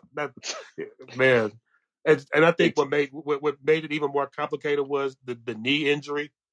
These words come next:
Speaker 1: So
Speaker 2: Right.
Speaker 1: even if you are shopping him, like, that, that lowers the return a bit because, you know, big man, and even if it's, uh, even if it's seems minor
Speaker 2: Sure.
Speaker 1: or it's fully repaired, the fact that they had to go,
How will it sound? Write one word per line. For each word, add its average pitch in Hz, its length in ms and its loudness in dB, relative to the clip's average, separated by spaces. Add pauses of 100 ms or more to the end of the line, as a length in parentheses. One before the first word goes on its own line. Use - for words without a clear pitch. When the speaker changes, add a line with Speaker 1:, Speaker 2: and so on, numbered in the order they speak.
(400)
Speaker 1:
So 143 80 10
Speaker 2:
Right. - 140 8
Speaker 1:
even 160 180 0
if 135 140 -2
you 143 220 0
are 143 180 6
shopping 135 420 -4
him, 135 240 -2
like, 117 160 -4 (220)
that, 131 260 -4
that 131 180 -2
lowers 123 800 0
the 131 80 0
return 117 480 -2
a 110 60 -6 (100)
bit 107 160 -6 (400)
because, 123 320 -2
you 127 60 -2
know, 120 100 6
big 131 260 6
man, 127 460 0 (260)
and 120 80 -4
even 156 200 2
if 147 120 4
it's, 135 240 -2
uh, 117 180 -2 (140)
even 151 280 0
if 135 180 2
it's 123 400 -2 (380)
seems 135 400 -2
minor 127 420 4
Speaker 2:
Sure. 117 240 4
Speaker 1:
or 113 80 -4
it's - 120 -10
fully 135 220 4
repaired, 123 560 2
the 113 80 -6
fact 123 340 -2
that 117 120 -4
they 120 140 -2
had 113 160 -4
to 113 40 -14
go, 113 280 -2